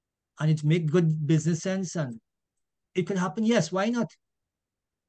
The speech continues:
I believe anything is possible. So I, I'm a great believer. As I said, you know, I'm, uh, I,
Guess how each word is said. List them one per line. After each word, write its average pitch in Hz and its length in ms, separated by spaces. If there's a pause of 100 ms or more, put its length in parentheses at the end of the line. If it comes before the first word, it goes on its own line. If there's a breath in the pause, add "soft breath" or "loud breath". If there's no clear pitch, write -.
(1600)
I 180 60
believe 214 320
anything 208 320
is 185 120
possible. 151 420
So 139 240
I, 135 200
I'm 160 140
a 165 60
great 170 220
believer. 156 540
As 147 160
I 143 100
said, 147 280
you 143 80
know, 135 160
I'm, 127 260
uh, 127 180 (400 soft breath)
I, 139 380